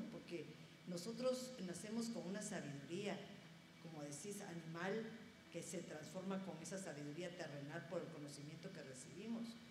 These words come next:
pero al conocimiento del Señor nosotros somos llenados de esa sabiduría que no podemos, eh, para mí no tendríamos por qué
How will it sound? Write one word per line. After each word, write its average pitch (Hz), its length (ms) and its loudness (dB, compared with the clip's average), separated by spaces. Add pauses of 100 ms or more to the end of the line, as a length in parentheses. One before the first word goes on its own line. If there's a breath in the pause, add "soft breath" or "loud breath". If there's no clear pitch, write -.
(280 soft breath)
pero 170 140 6
al 160 120 0
conocimiento 170 640 0
del 196 180 4
Señor 196 460 0
nosotros 202 400 0
somos 196 300 0
llenados 175 420 0
de 160 140 2 (480 soft breath)
esa 196 260 2
sabiduría 170 640 2
que 165 200 0 (500)
no 196 220 8
podemos, 196 680 4
eh, 147 340 2 (600)
para 180 200 2
mí 233 200 6
no 233 120 8
tendríamos 190 520 6
por 151 260 -4
qué 202 200 4